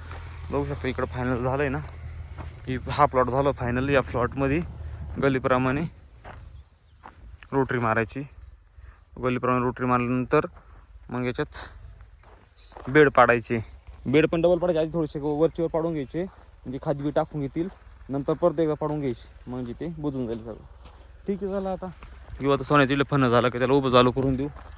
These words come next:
मग आपण परत डबे घ्यायला जाऊ तिकडं. याचा डबा आणून द्यायला लागेल, गोरपाना डबा आणून द्यायला लागेल. शक्य डबे दोन्ही इकडेच घेऊन येऊ, कारण गोरपाना इकडेच येतील थोड्या वेळात. तर बघू शकता, पहिली पाळी झाली, दुसरी पाळी झाली आहे. एक, दोन, तीन, चार, पाच, सहा गल्ल्या झाल्या आहे, सॉरी,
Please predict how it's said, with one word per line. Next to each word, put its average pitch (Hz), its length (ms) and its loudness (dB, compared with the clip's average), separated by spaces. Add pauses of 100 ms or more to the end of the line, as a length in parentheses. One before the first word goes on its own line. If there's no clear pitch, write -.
(140)
मग 117 160 -10
आपण 127 220 -8
परत 127 240 -6
डबे 131 180 -2
घ्यायला 123 200 -4
जाऊ 101 180 -10 (120)
तिकडं. 117 220 -8 (500)
याचा 117 140 -8
डबा 120 200 -2
आणून 123 120 -4
द्यायला 120 220 -2
लागेल, 120 180 -6 (200)
गोरपाना 127 320 -2 (100)
डबा 110 120 -4
आणून 110 140 -4
द्यायला 113 200 -4
लागेल. 139 220 -6
शक्य 170 120 -4
डबे 151 220 0
दोन्ही 170 240 0
इकडेच 185 140 0
घेऊन 165 160 -2
येऊ, 156 100 -4 (460)
कारण 135 120 -6
गोरपाना 151 300 -2
इकडेच 147 200 -8
येतील 147 160 -10
थोड्या 127 180 -4
वेळात. 107 140 -8 (1800)
तर 135 60 -2
बघू 131 160 0
शकता, 139 360 2
पहिली 143 320 2
पाळी 131 260 0
झाली, 135 280 0
दुसरी 131 300 -6
पाळी 123 160 4
झाली 127 420 2
आहे. 147 100 4 (680)
एक, 127 140 2
दोन, 131 260 4
तीन, 131 360 2
चार, 123 320 -2
पाच, 127 240 2 (120)
सहा 143 160 6
गल्ल्या 131 260 4
झाल्या 127 260 -2
आहे, 123 80 -4
सॉरी, 123 220 -8